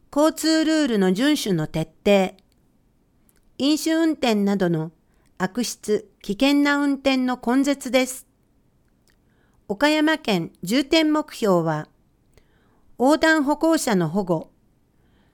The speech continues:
スピードダウンの励行、合図の徹底です。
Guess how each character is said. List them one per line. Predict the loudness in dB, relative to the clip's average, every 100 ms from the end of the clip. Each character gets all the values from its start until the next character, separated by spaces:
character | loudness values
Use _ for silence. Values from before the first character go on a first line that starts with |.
| _
ス | -14 -4
ピ | 0 2
ー |
ド | 2 4
ダ | 4
ウ | 4
ン | 2 0
の | 2
励 | 2 2
行、 | 0 0 0 -2 _ _ _ _ _ _ _ _ _
合 | 0 0
図 | 0 -2
の | -2
徹 | -4 -6
底 | -2 4 4 4
で | 0 0
す。 | -8